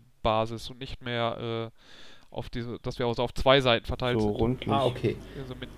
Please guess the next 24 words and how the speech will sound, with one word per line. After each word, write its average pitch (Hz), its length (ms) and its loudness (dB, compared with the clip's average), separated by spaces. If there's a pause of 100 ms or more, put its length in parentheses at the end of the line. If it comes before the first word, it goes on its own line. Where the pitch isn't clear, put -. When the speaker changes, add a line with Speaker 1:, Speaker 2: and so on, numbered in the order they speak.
(500)
Speaker 3:
Nein, 127 220 6
weil 135 160 12
jetzt 247 180 10
soll 294 200 12
Speaker 2:
Was? 311 100 12
Speaker 3:
nämlich 311 680 8 (100)
ein 120 440 6
neuer 117 120 6
Speaker 2:
Alles 208 300 8
neu? - 60 -2 (120)
Speaker 3:
Eingang 151 300 2
geschaffen 135 480 -2
werden. 127 320 6
Und 120 80 0
zwar 113 180 -2
kommst 127 320 -4
du 127 60 4
jetzt 117 180 0
auch 113 140 2
über 120 240 4
die 120 340 4 (140)
Halle 120 200 8
sieben 113 460 2
rein. 98 400 2